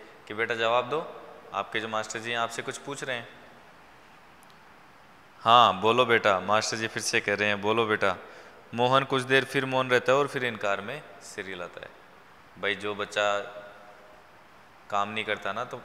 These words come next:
मास्टर जी के एक बार बोलने पर वह कुछ नहीं बोलेगा, चुपचाप बैठा रहेगा। ज़्यादातर बच्चों के साथ यही रहता है। अगर आप क्लास में अटेंड हो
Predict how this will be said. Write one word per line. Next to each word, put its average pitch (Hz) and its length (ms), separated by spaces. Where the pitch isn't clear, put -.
मास्टर 107 300
जी 113 120
के 113 160
एक 110 120
बार 117 160
बोलने 110 300
पर 113 120
वह 113 120
कुछ 110 240
नहीं 101 120
बोलेगा, 92 280
चुपचाप 98 380
बैठा 92 220
रहेगा। 90 220
ज़्यादातर 107 360
बच्चों 120 260
के 117 60
साथ 117 240
यही 110 160
रहता 90 240
है। 82 80
अगर 98 160
आप 101 180
क्लास 104 280
में 104 140
अटेंड 104 280
हो 107 160